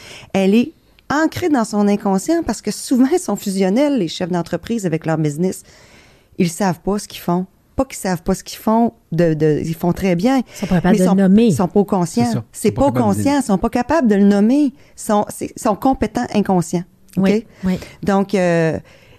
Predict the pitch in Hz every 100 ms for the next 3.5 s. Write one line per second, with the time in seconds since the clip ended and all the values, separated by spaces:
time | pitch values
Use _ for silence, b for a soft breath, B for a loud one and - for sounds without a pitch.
0 | b 196 - 208 202 294 269 220 190 175
1 | 170 226 269 196 175 - 202 185 165 175
2 | 190 180 165 - 104 - 359 233 180 202
3 | 208 170 156 147 160